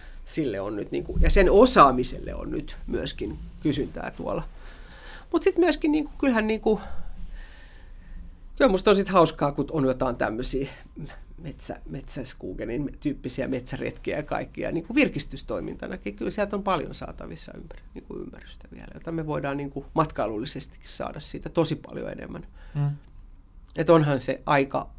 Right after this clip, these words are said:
Speaker 1: aika mieletön kokemus olla niinku elävän metsän ympäristössä. Ja kyllä mä yhä ajattelen, että mä se-, olin tässä niinku vastikään tuolla Paimion Parantolan terassilla seisoo ja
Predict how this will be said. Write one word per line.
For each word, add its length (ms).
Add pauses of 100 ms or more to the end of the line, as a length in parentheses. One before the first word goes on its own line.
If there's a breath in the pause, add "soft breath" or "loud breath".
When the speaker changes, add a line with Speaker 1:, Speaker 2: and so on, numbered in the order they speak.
(160)
Speaker 1:
aika 300
mieletön 640
kokemus 500
olla 320
niinku 420 (840 soft breath)
elävän 460
metsän 420
ympäristössä. 880 (1300 soft breath)
Ja 80
kyllä 180
mä 80
yhä 320
ajattelen, 340
että 120
mä 60
se-, 400
olin 260
tässä 260
niinku 340 (420)
vastikään 500
tuolla 340 (440 soft breath)
Paimion 440
Parantolan 500
terassilla 560
seisoo 440
ja 140